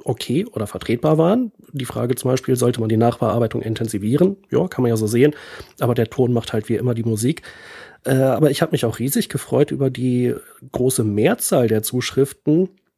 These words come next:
die halt da teilweise, äh, den,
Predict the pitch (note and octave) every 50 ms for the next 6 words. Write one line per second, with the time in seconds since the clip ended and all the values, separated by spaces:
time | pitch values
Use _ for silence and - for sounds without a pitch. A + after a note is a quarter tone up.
0 | _ _ _ - - C#3 B2 A#2+ B2 B2+ B2+ C3 - - - - - _ _ _
1 | - - A#2+ B2+ - - A#2 A#2 A#2 B2 A#2+ A2+ A2+ A#2 A2+ A2+ - _ _ -
2 | G#2 G#2+ G#2+ A2+ A#2 A#2 A2+ A2 A2+ A2 A2 A2+